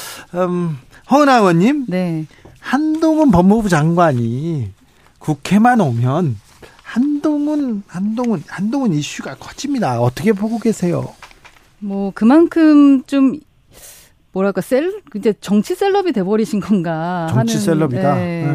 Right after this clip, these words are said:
Speaker 1: 네.
Speaker 2: 생각이 좀 들고요. 그리고 좀 과할 정도로 민주당에서 좀 자극하고 있다라는 생각은 좀 듭니다.
Speaker 1: 민주당이 자극해서 지금 한동훈이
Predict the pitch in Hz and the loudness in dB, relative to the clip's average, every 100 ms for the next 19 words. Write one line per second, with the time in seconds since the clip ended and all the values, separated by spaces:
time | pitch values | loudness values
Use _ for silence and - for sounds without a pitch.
0 | 156 160 254 254 233 220 233 - 190 170 | -4 -2 0 0 0 -2 -4 -4 -6 -6
1 | 202 262 214 208 220 262 - 180 196 294 | -4 -4 -2 -4 -4 -4 -4 -2 0 0
2 | 349 320 339 330 294 294 277 277 285 196 | 0 0 2 4 4 2 0 0 0 -2
3 | 180 240 247 220 202 190 214 208 - 190 | -2 0 0 0 -4 -4 -4 -4 -6 -8
4 | 175 - 190 254 311 294 220 - 196 170 | -8 -10 -10 -6 -4 -4 -4 -4 -4 -4
5 | 170 214 190 175 175 214 - 160 156 156 | -6 -6 -8 -8 -8 -10 -10 -8 -8 -2
6 | 160 185 196 220 233 220 220 - 131 160 | 2 2 0 0 0 2 0 -2 -4 -2
7 | 220 226 240 226 226 - 185 190 170 196 | -2 -2 -2 0 -2 -2 -2 0 0 -2
8 | 196 220 214 214 202 208 208 | -2 0 0 0 0 0 0